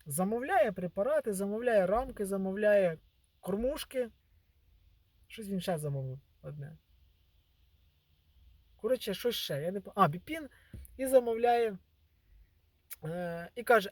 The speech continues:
"А можна зразу ще проплатити, е, підписку в Телеграмі?" Можна, не вопрос. Я йому зразу просто в чек порахував підписку в Telegram. І самий головний момент. Він заплатив сто гривень підписка на Telegram. Сто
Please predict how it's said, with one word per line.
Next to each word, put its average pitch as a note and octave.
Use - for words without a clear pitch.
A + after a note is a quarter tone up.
"А A#3
можна C#4
зразу G#3+
ще F3
проплатити, F3
е, D3+
підписку F3+
в C#3+
Телеграмі?" D#3
Можна, D3+
не D3+
вопрос. G#3+
Я F#3
йому C4+
зразу A3+
просто G#3+
в G3
чек G3+
порахував F#3+
підписку A3
в -
Telegram. C#3+
І D3+
самий A3+
головний F#3
момент. C#3+
Він A3+
заплатив F#3+
сто -
гривень G#3
підписка C#3+
на C#3
Telegram. C3+
Сто A#3+